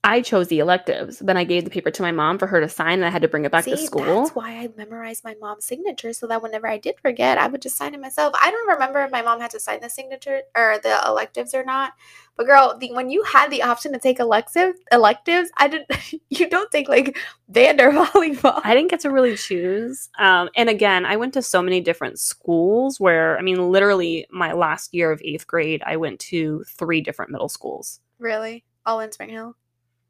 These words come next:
Speaker 1: That's not true. It was two. It was two my eighth grade year. Yeah, the last nine weeks I went is when I moved to Spring Hill.
Speaker 2: Mm-hmm.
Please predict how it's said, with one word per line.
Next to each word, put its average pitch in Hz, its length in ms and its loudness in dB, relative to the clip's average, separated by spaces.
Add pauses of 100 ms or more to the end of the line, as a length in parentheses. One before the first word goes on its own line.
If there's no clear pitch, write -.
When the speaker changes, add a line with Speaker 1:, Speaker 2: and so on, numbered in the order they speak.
Speaker 1:
That's 208 180 2
not 175 140 -2
true. - 180 -10 (100)
It 190 100 0
was 185 120 0
two. 170 260 -8 (1080)
It 208 80 6
was 196 120 6
two 196 200 4
my 170 100 0
eighth 151 140 -2
grade 139 220 -4
year. 170 340 -6 (200)
Yeah, 175 220 6
the 185 140 2
last 180 280 4
nine 175 220 -4
weeks 160 340 -6
I 165 80 -2
went 160 260 -4
is 139 120 -8
when 147 120 -2
I 147 60 0
moved 147 200 -4
to 160 80 -6
Spring - 260 -4
Hill. - 360 -8
Speaker 2:
Mm-hmm. 226 300 -14